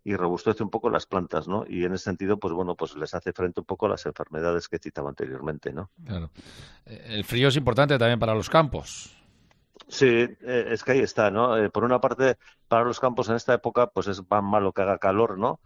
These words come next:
Speaker 1: Eh, por otra parte, mucho frío, como decía anteriormente, ¿no? O sea, que haya constantemente frío, muchas heladas y tal, pues eso puede ser un poco perjudicial, pero que haya,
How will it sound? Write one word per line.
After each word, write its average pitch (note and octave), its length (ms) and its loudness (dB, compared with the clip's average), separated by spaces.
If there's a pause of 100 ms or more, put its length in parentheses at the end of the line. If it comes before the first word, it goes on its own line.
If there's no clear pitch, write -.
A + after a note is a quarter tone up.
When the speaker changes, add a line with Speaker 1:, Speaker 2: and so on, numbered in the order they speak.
(240)
Speaker 1:
Eh, F2+ 400 0
por F#2+ 140 2
otra A2 180 2
parte, G#2 220 0
mucho G2+ 260 -4
frío, G#2 240 0
como F2 180 -4
decía F2 180 -2
anteriormente, G2 600 0
¿no? G#2 120 0
O G#2+ 60 0
sea, F#2+ 140 -2
que - 120 -4
haya F#2+ 240 2
constantemente F#2+ 600 -4
frío, G2 320 -2
muchas G2+ 360 -2
heladas G2+ 480 2
y G2 80 -8
tal, A2+ 180 0
pues F#2 160 -12
eso G2 220 -6
puede G2 260 -4
ser G#2 160 -4
un F#2 80 -10
poco F#2 240 -6
perjudicial, F2 500 -4
pero E2+ 220 -2
que G2+ 120 -4
haya, A2+ 280 2